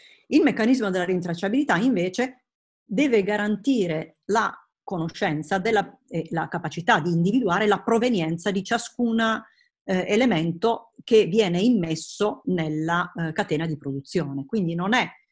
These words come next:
di per sé sufficiente perché si abbia, si garantisca la rintracciabilità.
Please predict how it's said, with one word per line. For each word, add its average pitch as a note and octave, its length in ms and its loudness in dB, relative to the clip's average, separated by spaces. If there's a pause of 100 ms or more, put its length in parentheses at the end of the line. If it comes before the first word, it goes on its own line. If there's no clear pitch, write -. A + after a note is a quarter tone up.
(140)
di B3 260 6
per G#3+ 240 2
sé G#3 520 -2
sufficiente F#3+ 1200 -4 (380)
perché A#3 560 2
si - 240 0
abbia, E3 580 0
si - 160 -6
garantisca F#3 520 0
la D#3 60 -2
rintracciabilità. D3+ 840 -4